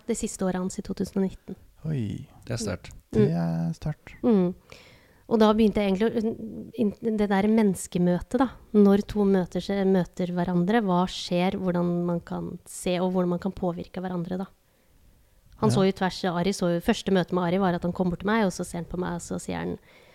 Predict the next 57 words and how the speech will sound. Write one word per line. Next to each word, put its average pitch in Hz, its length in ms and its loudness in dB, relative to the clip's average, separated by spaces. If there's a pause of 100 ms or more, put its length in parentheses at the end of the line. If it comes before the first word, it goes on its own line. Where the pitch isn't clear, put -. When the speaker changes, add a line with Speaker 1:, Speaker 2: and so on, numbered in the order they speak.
(140)
Speaker 1:
nå 220 60 6
jobber 190 140 4
jeg 175 80 2
med 180 140 2
et 220 60 0
oksehode 185 520 -2
da, 196 100 2
som 190 200 -2
er 180 100 0
mitt - 280 -6
kunstsymbol, 190 1300 0
og 202 80 4
har 180 160 2
vært - 160 -12
veldig 170 200 -2
symbol 175 540 -4
for 170 300 -4
mot 180 540 -2
og 175 320 -2 (420)
styrke, 208 320 2
og 190 60 4
har 180 80 2
også 214 120 -2
vært - 280 -4
med 165 140 -6
på 170 220 0
å 175 60 -2
få - 300 -4
meg, 170 320 0 (480)
det, 196 180 2
som 196 140 0
jeg 190 80 2
sa 202 80 -2
i 180 80 0
stad, 190 200 2
jeg 190 80 2 (120)
kjenner 175 100 4
på 175 120 -2
den 180 120 2
sceneskrekken. 180 920 0
Speaker 3:
Mm. 104 260 0 (300)
Speaker 1:
Jeg 214 160 6
startet 175 300 0
liksom, 180 180 0
jeg 185 140 0
turte 190 180 -2
ikke - 80 -4
å 175 40 0
si 180 260 -2
navnet 175 260 0
mitt 175 160 -2
høyt 165 320 0
en 175 80 0
gang 180 160 0
rundt 175 240 -2
et 180 100 -14
bord, 185 220 -4